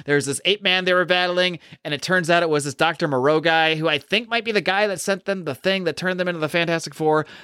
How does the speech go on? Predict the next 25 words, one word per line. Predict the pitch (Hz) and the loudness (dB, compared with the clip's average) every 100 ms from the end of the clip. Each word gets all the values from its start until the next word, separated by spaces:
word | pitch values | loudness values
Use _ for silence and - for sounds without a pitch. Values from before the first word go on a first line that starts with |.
| - | -14
The | 156 214 | -4 -2
S-Men | 202 220 208 | -2 0 2
are | 185 | 2
Skrulls, | - 170 160 156 156 - 180 | 2 4 4 4 0 -8 -12
but | 160 | -2
my | 160 | 0
biggest | 147 180 175 156 | 2 2 2 2
note, | 139 143 | 2 2
my, | 143 131 120 | 0 -2 0
my | 170 | -2
summary | 160 202 214 202 196 | 0 2 2 2 2
of | 165 156 135 | 2 2 2
this | 135 131 - | 2 0 -4
episode, | 147 139 131 123 | -4 -4 0 2
I | 120 | 2
wrote, | 120 127 120 - - - _ _ _ _ | 2 2 0 -8 -20 -20 _ _ _ _
"Honestly, | 147 165 160 - 175 175 | -2 -2 -2 0 0 0
this | 131 135 - | 0 -2 0
shit | - 127 | -2 -4
is | 127 | -4
insane." | 120 113 110 104 101 | -6 -6 -8 -10 -10
That, | - 123 | -6 -2
that | 135 151 | -2 0
was | 143 | 0
my, | 131 127 | 0 -2